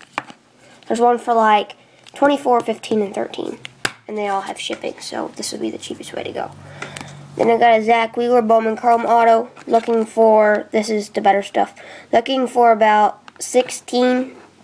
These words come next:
shipped on that. Or best offer. David Dahl, Bowman Sterling graded nine ten auto.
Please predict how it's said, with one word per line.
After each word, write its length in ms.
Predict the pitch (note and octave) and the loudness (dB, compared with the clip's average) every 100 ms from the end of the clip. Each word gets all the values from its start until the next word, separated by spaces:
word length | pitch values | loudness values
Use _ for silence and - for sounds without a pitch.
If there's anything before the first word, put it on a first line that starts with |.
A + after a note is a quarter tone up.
| _ - | _ -8
shipped 340 | - B3 A#3 | 0 0 2
on 140 | A3+ | 2
that. 320 | A#3 B3 B3 - - - - - _ _ _ _ _ - - - - | 4 4 2 -8 -20 -10 -10 -10 _ _ _ _ _ -20 -20 -14 -4
Or 120 | A3 | 0
best 200 | G#3+ A#3 | 2 2
offer. 360 | A3+ B3 A#3+ B3 - _ _ _ _ _ - - | -2 -2 -8 -8 -20 _ _ _ _ _ -20 0
David 300 | A#3+ B3+ A#3 | 2 4 4
Dahl, 380 | A3+ A3+ A#3 A#3+ - | 4 4 2 -2 -4
Bowman 220 | A#3 A#3 A3 | -2 0 2
Sterling 300 | A3+ A3+ A3+ | 2 4 2
graded 240 | A3 A3 | 2 2
nine 260 | A3 A3+ A3+ | 4 2 0
ten 160 | A3+ | 0
auto. 360 | A3 A3 A3+ | 2 4 2